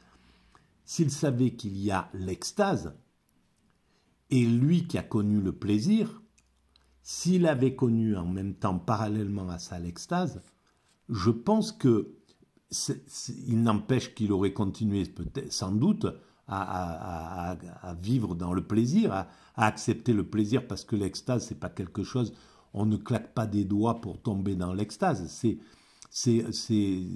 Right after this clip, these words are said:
c'est compliqué, euh, voilà, ou alors c'est accidentel, c'est ce qui m'est arrivé, mais voilà, de,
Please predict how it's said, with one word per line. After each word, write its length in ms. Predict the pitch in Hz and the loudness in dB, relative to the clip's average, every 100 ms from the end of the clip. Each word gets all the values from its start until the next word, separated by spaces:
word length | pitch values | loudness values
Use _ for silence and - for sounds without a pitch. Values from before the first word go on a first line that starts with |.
| 92 95 | -6 -8
c'est 280 | 87 - 104 | -12 -8 -8
compliqué, 800 | - 110 95 117 - 202 - - _ _ - | -2 -2 0 -2 2 2 0 -10 _ _ -18
euh, 80 | 98 | -10
voilà, 420 | 95 127 147 80 92 95 | -2 0 0 -4 -10 -10
ou 240 | 101 95 | -6 -4
alors 260 | 101 123 - | -2 -2 -2
c'est 140 | 110 | -6
accidentel, 720 | 87 - 107 104 143 175 113 | -6 -10 -4 -2 0 -2 -4
c'est 240 | - - 87 | -6 -16 -18
ce 140 | - | -12
qui 100 | 98 | -8
m'est 220 | 98 95 | -8 -4
arrivé, 440 | 107 117 123 143 - - _ - | -4 0 0 -2 -4 -20 _ -12
mais 480 | 98 98 98 87 87 | -8 -2 0 -2 -4
voilà, 360 | 92 101 107 95 | -4 0 0 -2
de, 460 | 85 95 101 95 | -6 -6 -4 -6